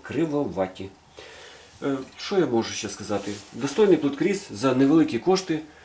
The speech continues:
які, я впевнений, що знайде, е, покупців в Україні та й по всьому світу. Так що звертайтесь до мене, буду радий вам допомогти в підборі різних плиткорізів для різних матеріалів, і ручних,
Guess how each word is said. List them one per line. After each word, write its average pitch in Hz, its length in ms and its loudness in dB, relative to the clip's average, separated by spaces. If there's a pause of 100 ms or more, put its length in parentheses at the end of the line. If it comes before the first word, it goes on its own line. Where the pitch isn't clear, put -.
(140)
які, 135 340 2
я 127 260 2
впевнений, 156 520 4
що 123 220 0
знайде, 131 400 2 (300)
е, 117 200 4
покупців 127 680 2
в 113 60 -4
Україні 143 420 4
та 190 160 -2
й 185 80 2
по 127 140 -2
всьому 113 320 0
світу. 104 340 -4 (240)
Так 156 160 0
що 127 140 -2
звертайтесь 139 560 -2
до 131 100 2
мене, 175 260 2 (520)
буду 139 260 2
радий 135 280 0
вам 123 220 2 (120)
допомогти 135 600 -2 (340)
в 117 140 -4
підборі 139 520 2 (200)
різних 135 400 0
плиткорізів 127 600 -2
для 143 180 2
різних 139 420 0
матеріалів, 127 580 2 (220)
і 156 120 0
ручних, 156 500 0